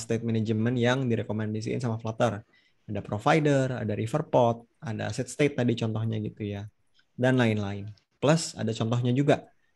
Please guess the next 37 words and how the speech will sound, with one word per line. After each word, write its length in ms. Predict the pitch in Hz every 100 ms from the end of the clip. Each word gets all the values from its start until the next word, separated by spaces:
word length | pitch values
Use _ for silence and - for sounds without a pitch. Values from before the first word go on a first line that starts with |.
| _ -
Jadi 240 | 104 120
teman-teman 560 | 131 127 117 113 131 131
bisa 460 | 110 - 139 - -
explore 560 | 113 - - 120 107 - _ -
di 160 | -
situ. 360 | 110 110 110 113
Kalau 160 | - 107
emang 320 | 110 117 110
ada, 320 | 110 107 113 110 113 110 113 117 _ _ _ _ _
apa 220 | 107 123
namanya, 320 | 127 120 123 131
kebingungan, 720 | 120 113 107 104 123 151 175 170
eh, 340 | - 110 110 110
nanti 240 | 110 113 135
bisa 320 | 113 110 - -
ditanya-tanya, 1600 | 117 110 110 107 107 104 - _ _ _ - 117 117 117 113 107
misalnya 320 | 104 113 113 - _
nanti 240 | - 107 110
join 240 | 110 107
ke 80 | 107 104
grup 160 | 101
komunitas 560 | - 104 139 151 131 123
atau 80 | 113
tanya 240 | 104 104
ke 80 | -
saya 200 | - 107
juga 160 | 110 107
boleh. 320 | 101 98 107 _ _ _
Tapi 200 | - 113 127
bisa 320 | 120 127 123 127
mulai 240 | 110 120
dari 320 | 117 110 127
link 300 | 120 117 113
yang 40 | 110
saya 160 | 107 104
kasih 200 | 107 113
tadi. 180 | 107 104